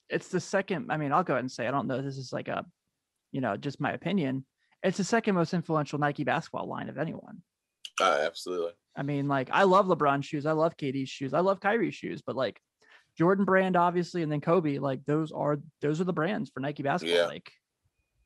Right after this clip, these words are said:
Speaker 2: Yeah, a-, and to think that, and to think that, um, there would be a rift or an issue with such an iconic person and player, um, is really, it's really odd.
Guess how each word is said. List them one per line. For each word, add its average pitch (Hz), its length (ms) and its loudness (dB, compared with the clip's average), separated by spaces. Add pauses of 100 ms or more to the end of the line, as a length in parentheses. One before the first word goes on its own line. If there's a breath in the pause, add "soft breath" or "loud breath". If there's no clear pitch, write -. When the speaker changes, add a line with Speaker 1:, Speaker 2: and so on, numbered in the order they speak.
(1400)
Speaker 2:
Yeah, 90 340 4
a-, 127 280 8
and 135 140 2
to 127 300 2
think 156 260 4
that, 117 220 6 (220)
and 113 140 0
to 110 120 2
think 123 360 0
that, 107 360 6 (920)
um, 90 400 0 (140)
there 113 160 8
would 110 200 2
be 104 280 -2
a 98 80 6
rift 104 340 2
or 101 100 4
an 90 140 -4
issue 101 560 0
with 98 320 -2
such - 480 2
an - 60 -14
iconic 95 580 0 (180)
person 107 360 2
and 90 100 -14 (140)
player, 87 500 4 (840)
um, 92 340 4
is 90 300 0 (100)
really, 92 580 2
it's 95 220 -8
really 101 400 4
odd. 78 400 4